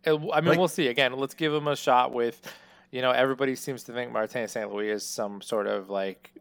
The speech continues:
Speaker 1: young player whisperer at this point. So let's see. Let's see what he can do.
Speaker 2: Uh, well, we know we say when a player is good for twenty games that that's gonna stay forever.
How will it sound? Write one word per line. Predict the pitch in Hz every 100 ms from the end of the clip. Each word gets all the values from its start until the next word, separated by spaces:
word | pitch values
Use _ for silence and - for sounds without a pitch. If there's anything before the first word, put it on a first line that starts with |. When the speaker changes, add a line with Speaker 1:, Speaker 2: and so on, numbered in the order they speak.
| _ _ - -
Speaker 1:
young | 113 104 104
player | - 104 101
whisperer | 98 101 127 131 139
at | 135
this | 143 -
point. | 160 190
So | - 117 107 101 - _ _ _ _ _ _ _ _ _ -
let's | 123 -
see. | 190 160 - _ -
Let's | 113 -
see | 147
what |
he | 143
can | 151
do. | 156 131 - _ _ _ _ _ _ _ _ _ _ _ -
Speaker 2:
Uh, | 90 90 90 90 90 87 -
well, | - 101
we | 101 104
know | 104
we | 104
say | 104 113 107
when | 101 101
a | 95 87
player | - 113 113
is | 98 -
good | 85
for | - 85
twenty | - 82 76
games | 71 64 - - -
that | 58 - -
that's | 71 92 -
gonna | 90 87
stay | - 87
forever. | 85 - 85 85 -